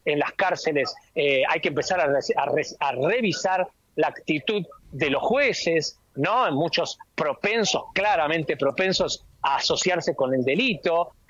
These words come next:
a mucha política, eh, realmente comprometida más del lado delictual que del lado, eh, de, de la seguridad de la gente. Eh, yo no sé cuánto el, el, el, el intendente de la Ciudad de La Plata está caminando la ciudad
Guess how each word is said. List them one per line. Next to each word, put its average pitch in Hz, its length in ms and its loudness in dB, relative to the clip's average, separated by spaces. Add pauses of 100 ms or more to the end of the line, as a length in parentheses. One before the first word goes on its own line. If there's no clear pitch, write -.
a 156 140 0
mucha 185 300 0
política, 151 680 0 (320)
eh, 175 440 -2
realmente 170 480 0
comprometida 147 640 0
más 165 160 0
del 147 140 2
lado 156 220 4
delictual 151 440 2
que 151 80 0
del 135 180 4
lado, 147 380 2 (140)
eh, 120 1000 2 (140)
de, 143 220 -2
de 139 120 0
la 131 140 2
seguridad 143 400 2
de 135 60 2
la 131 120 2
gente. 170 680 2 (360)
Eh, 131 680 2 (100)
yo 330 140 0
no 262 100 2
sé 214 180 -2
cuánto 175 360 0
el, 143 240 2
el, 147 200 0 (100)
el, 143 340 2
el 151 200 -2
intendente 170 680 0
de 151 60 4
la 147 100 2
Ciudad 156 200 2
de 151 60 2
La 147 40 2
Plata 175 220 -2
está - 180 -2
caminando 147 440 2
la 139 100 4
ciudad 202 360 2